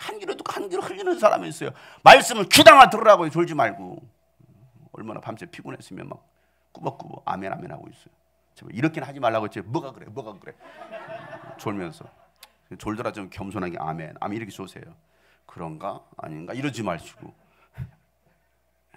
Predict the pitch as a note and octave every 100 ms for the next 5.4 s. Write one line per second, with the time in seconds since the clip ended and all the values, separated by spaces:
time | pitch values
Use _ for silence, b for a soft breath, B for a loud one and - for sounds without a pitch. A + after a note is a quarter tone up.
0 | - _ _ _ _ _ _ _ _ -
1 | - - D4 G#3 F#3 - G#3+ - - -
2 | A3+ C#4+ C#4 A#3+ G3+ D#3 E3 C#3+ - D#4
3 | - - - - - G#4 F4 D4 - -
4 | F2+ - - A2+ A2 F2+ D#3+ - D#3 -
5 | - D4+ A#3 C3